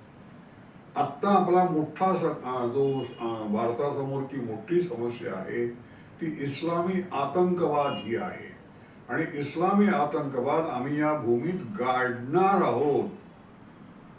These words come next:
हे वारंवार लोकांच्या लक्षात यावं म्हणून ती कबर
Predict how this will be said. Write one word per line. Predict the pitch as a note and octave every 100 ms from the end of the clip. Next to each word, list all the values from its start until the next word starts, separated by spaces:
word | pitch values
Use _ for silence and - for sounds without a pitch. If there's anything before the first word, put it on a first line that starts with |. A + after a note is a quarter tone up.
| - - - - - -
हे | D3 F3+
वारंवार | - A#2 B2+ E3 E3+ F#3+ G3+ C#3+ C3
लोकांच्या | C3 D#3+ D#3 D3+ -
लक्षात | A2+ G2+ - - E3 D3+
यावं | C#3 E3 D#3
म्हणून | A#2+ D#3 F3 E3+
ती | E3 D3+
कबर | C3 C#3 D3 A2